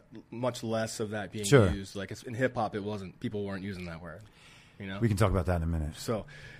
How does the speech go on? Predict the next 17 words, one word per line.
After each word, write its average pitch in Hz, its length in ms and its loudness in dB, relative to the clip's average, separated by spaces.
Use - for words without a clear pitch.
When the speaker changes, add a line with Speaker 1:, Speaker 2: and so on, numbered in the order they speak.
Speaker 1:
um, 110 340 -2
but 127 100 -4
she 170 160 0
said 160 220 8
to 127 100 -4
me, 120 120 2
she 123 120 -4
said, 120 220 0
"You're 131 80 4
gonna, 139 260 4
you're 120 120 -2
gonna 147 180 8
hear 151 320 6
a, 107 180 0
a 113 40 -2
bad 120 440 2
word, 95 380 -2